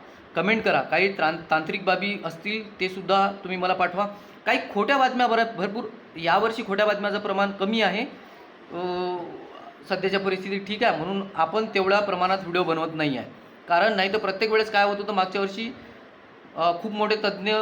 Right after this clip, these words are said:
जे आहेत ते जे व्हिडिओ येत होते, परत मला शेतकरी पाठवत होते, परत मला त्याच्यावर व्हिडिओ बनवायचं काम होतं, म्हणून मी मागच्या वर्षी दर दिवशी दोन ते तीन व्हिडिओ देत होतो. परंतु आपण जेव्हा जेव्हा काम आहे तेव्हाच फक्त व्हिडिओ देत असतो.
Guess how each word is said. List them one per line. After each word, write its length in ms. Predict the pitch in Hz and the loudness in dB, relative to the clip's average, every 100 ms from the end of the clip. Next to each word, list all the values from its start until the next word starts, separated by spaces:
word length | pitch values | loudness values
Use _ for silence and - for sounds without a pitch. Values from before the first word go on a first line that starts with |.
| 214 - 160 | -2 -8 -2
जे 280 | 208 208 156 - - | 0 0 -4 -12 -2
आहेत 260 | 170 196 202 190 | 2 2 2 2
ते 100 | 196 | 2
जे 240 | 202 202 | 2 0
व्हिडिओ 300 | 196 160 196 | 0 2 4
येत 180 | 190 190 | 4 0
होते, 200 | 190 202 | -2 -4
परत 260 | 196 175 196 | 0 0 2
मला 160 | 202 202 | 2 2
शेतकरी 340 | 202 196 202 | -2 -2 -2
पाठवत 260 | 196 185 190 | 0 0 -2
होते, 140 | 190 | -4
परत 320 | 196 160 160 196 | -4 -4 -4 0
मला 200 | 220 214 | 0 2
त्याच्यावर 260 | 202 214 | 2 0
व्हिडिओ 220 | 190 196 | 2 2
बनवायचं 320 | 190 190 190 190 | 2 2 0 2
काम 180 | 190 | 0
होतं, 260 | 185 185 220 220 - - | 0 -2 -4 -4 -16 -6
म्हणून 220 | 165 208 | 0 2
मी 100 | 247 | 2
मागच्या 320 | 233 220 220 208 | 2 2 2 -2
वर्षी 240 | 202 214 | -2 -4
दर 260 | 185 202 220 | 0 2 2
दिवशी 300 | 190 196 202 | -4 -6 0
दोन 260 | 190 196 | 0 2
ते 60 | 202 | -2
तीन 200 | 202 202 | -2 -4
व्हिडिओ 220 | 190 190 | 0 0
देत 160 | 185 185 | 0 -4
होतो. 320 | 170 226 277 - - - - | -2 -2 -4 -14 -20 -10 0
परंतु 420 | 220 240 226 151 - | 2 2 -2 -6 -2
आपण 260 | 165 202 196 | -2 0 -2
जेव्हा 220 | 185 180 | 0 0
जेव्हा 180 | 180 175 | -2 0
काम 220 | 170 160 | 2 2
आहे 140 | 160 | 0
तेव्हाच 240 | 160 160 170 | -2 -6 -6
फक्त 180 | 151 | -8
व्हिडिओ 240 | 160 151 156 | -6 -4 -2
देत 180 | 151 147 | -4 -4
असतो. 320 | 143 247 | -4 -6